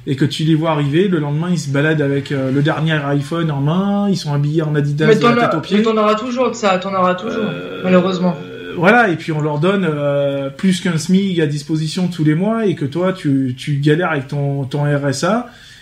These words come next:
Speaker 1: et que tu postules à toutes les entreprises et qu'on te rappelle pas derrière, quoi, je veux dire.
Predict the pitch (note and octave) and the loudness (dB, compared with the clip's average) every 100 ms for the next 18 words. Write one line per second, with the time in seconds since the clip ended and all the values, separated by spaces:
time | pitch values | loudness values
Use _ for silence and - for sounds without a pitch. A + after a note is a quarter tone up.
0 | - D#3 C#3 C#3 C#3+ C#3 C3 C3 D3 C#3 | -6 2 4 4 2 -2 -4 -2 -4 -2
1 | G3 E3 C3+ B2+ D#3 D#3 D3+ D3 C3 G3+ | 0 2 0 -2 -2 0 0 -2 0 2
2 | G#3+ F#3+ - C3 C3 C3 C3 C#3+ C#3 C3 | 2 0 -2 -2 -2 -2 -2 -2 -2 0
3 | D3 C#3+ D3+ E3+ A3 C#4 - D#3 C3+ C3+ | 2 2 0 0 2 0 -2 -2 -2 -2
4 | C#3 | -2